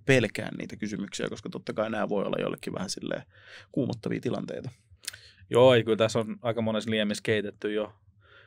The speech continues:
Speaker 1: Sä oot
Speaker 2: Näillä
Speaker 1: nähnyt kaiken.
Speaker 2: No, näillä kilometreillä on tullut nähty. Nyt kaikkea ei voi sanoa nähneensä koskaan, ennen kuin sitten, kun aika jättää, niin voi todeta, että ainakin kaikki tarpeen omasta mielestään on varmaan nähty, mutta tota, kyllä tässä niinku on erilaisissa,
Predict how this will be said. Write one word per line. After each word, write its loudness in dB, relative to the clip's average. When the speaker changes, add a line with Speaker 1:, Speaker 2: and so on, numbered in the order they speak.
Speaker 1:
Sä 0
oot 8
Speaker 2:
Näillä 12
Speaker 1:
nähnyt 8
kaiken. 8
Speaker 2:
No, 8
näillä 12
kilometreillä 4
on 2
tullut 2
nähty. 0
Nyt -6
kaikkea 10
ei 10
voi 4
sanoa 2
nähneensä 2
koskaan, 0
ennen -6
kuin -2
sitten, -2
kun 6
aika 4
jättää, -2
niin -6
voi -2
todeta, 2
että -2
ainakin 0
kaikki 2
tarpeen 6
omasta 0
mielestään -2
on -4
varmaan -2
nähty, 0
mutta -6
tota, 0
kyllä 0
tässä 0
niinku -6
on -4
erilaisissa, -4